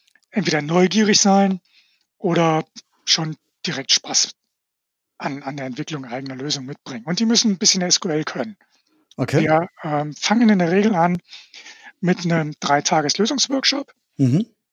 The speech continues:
Speaker 1: Da kommen die, kommen die Systemhausmitarbeiter zu uns. Oft sind da auch Auszubildende dabei.
Speaker 2: Mhm.
Speaker 1: Oft im ersten Lehrjahr auch.
Speaker 2: Okay.
Speaker 1: Und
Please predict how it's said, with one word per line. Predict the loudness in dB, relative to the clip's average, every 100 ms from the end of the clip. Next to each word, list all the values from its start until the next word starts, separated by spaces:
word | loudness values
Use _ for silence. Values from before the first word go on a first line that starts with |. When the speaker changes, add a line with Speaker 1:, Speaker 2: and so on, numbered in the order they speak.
| _ _ _ _
Speaker 1:
Da | -10
kommen | 0 2 2 -4 _ _ _ _ _ _ _ _
die, | -6 -4 -4
kommen | -2 0
die |
Systemhausmitarbeiter | 0 0 0 -2 -4 -2 -4 -4
zu | -4 -2
uns. | 0 0 0
Oft | 0 2 0 0
sind | 0 2
da | 4 4
auch | 2 0
Auszubildende | 0 0 0 0 0 -2 -6
dabei. | -6 -6 -10 _ _
Speaker 2:
Mhm. | -4 -2 -2 -6 _ 0
Speaker 1:
Oft | 0 2
im | -4
ersten | -2 -4 -4
Lehrjahr | -4 -2 -4 -6
auch. | -10 -12 -18 _ -8 2
Speaker 2:
Okay. | 4 4 2 0 -2 _ _
Speaker 1:
Und | 4 4 2 0 -4